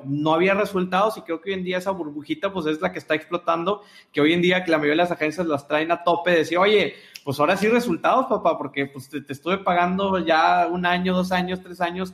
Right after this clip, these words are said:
para que me trajeras toda la estrategia", y,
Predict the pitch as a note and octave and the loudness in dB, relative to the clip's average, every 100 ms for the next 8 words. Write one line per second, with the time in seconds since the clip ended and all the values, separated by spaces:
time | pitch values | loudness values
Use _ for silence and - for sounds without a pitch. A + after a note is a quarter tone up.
0 | - D3 C#3 D3 C#3 C#3+ D#3+ F3+ F3 F3+ | -8 -8 -6 -10 -8 -4 -2 0 2 0
1 | F3+ E3+ E3+ E3 A#3 A#3 - - _ - | 0 0 0 0 0 0 -8 -18 _ 2
2 | D3 D3+ D3 | 4 6 4